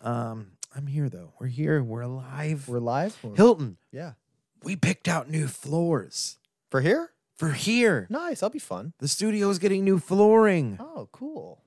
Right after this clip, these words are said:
Speaker 1: Yes.
Speaker 2: Don't miss these old wooden slats.
Speaker 1: I won't. Do you
Speaker 2: Right.
Speaker 1: know why? Because they're so old that if you walk barefoot on them, they will put giant splinters into your feet. Uh, ones that will make the bottom of your foot bleed significantly.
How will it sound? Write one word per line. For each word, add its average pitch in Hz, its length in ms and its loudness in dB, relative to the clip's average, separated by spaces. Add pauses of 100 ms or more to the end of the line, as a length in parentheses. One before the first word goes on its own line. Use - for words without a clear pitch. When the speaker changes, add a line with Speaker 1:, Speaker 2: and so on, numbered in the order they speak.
Speaker 1:
Yes. 190 680 -2
Speaker 2:
Don't 185 160 -4
miss 277 180 -4
these 117 160 0
old 107 180 0
wooden 95 260 -4
slats. - 640 -18 (340)
Speaker 1:
I 190 240 2
won't. 180 580 4
Do 135 100 4
you 165 60 8
Speaker 2:
Right. - 20 8
Speaker 1:
know 156 140 10
why? 185 520 4 (340)
Because 147 360 2
they're 160 160 2
so 202 440 4
old 151 320 4
that 156 160 2
if 151 180 -6
you 165 80 0
walk 147 320 0
barefoot 151 420 4
on 131 200 2
them, 143 180 0
they 135 140 -2
will 165 180 0
put 156 300 -2
giant 107 580 0
splinters 117 560 2
into 90 160 -6
your 85 140 -10
feet. - 380 -18 (600)
Uh, 101 220 -2
ones 120 320 2
that 120 140 2
will 113 100 0
make 117 240 0
the - 80 -4
bottom 120 320 6
of 98 80 0
your 95 100 -4
foot - 360 4
bleed 113 340 -4
significantly. 110 880 -4